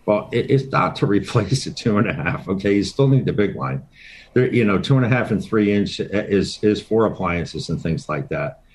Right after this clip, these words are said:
Um, it's, it's solely as, it's, it's a hand line alternative, and it has to be looked at that way.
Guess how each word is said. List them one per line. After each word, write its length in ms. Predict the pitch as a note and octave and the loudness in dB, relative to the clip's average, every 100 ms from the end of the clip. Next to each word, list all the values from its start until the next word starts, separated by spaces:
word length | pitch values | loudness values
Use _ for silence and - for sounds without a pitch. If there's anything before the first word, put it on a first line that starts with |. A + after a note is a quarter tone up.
| - _ - | -20 _ -4
Um, 380 | F#2+ F#2 F#2 | 0 0 2
it's, 160 | A2+ A2 | 0 0
it's 300 | - B2+ - | 0 0 0
solely 380 | D3 C#3+ C#3+ C3 | 2 4 4 4
as, 240 | A#2 F#2+ G2 | 2 0 -2
it's, 340 | G#2+ G2 - A2 | -2 -2 -2 -2
it's 160 | F#2+ | 0
a 80 | G2+ | -2
hand 280 | G2+ A2+ G#2 | -2 0 2
line 200 | G2+ F#2 | 0 0
alternative, 640 | F2 D#2 E2+ D2 C#2 D2 | -2 -2 -2 -2 -4 -8
and 100 | D#2 | -4
it 40 | F2 | -2
has 180 | G#2 | -2
to 60 | F#2 | -2
be 80 | F2 | -2
looked 260 | E2+ D#2+ | 0 -2
at 100 | D#2 | -6
that 200 | D2+ C#2+ | -8 -10
way. 180 | - - | -12 -16